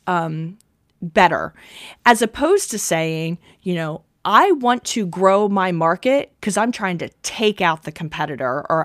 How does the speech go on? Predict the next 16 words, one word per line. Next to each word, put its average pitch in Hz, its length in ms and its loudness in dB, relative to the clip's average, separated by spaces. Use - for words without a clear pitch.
"I 254 120 0
would 226 260 -4
love 220 520 2
to 202 100 -8
see 214 280 -4
that 180 280 2
store 185 460 -2
close." - 720 -6
That's 370 380 6
when 302 100 2
you 233 140 0
really 220 240 2
have 196 180 2
to - 100 -6
check - 360 -4
yourself - 640 -8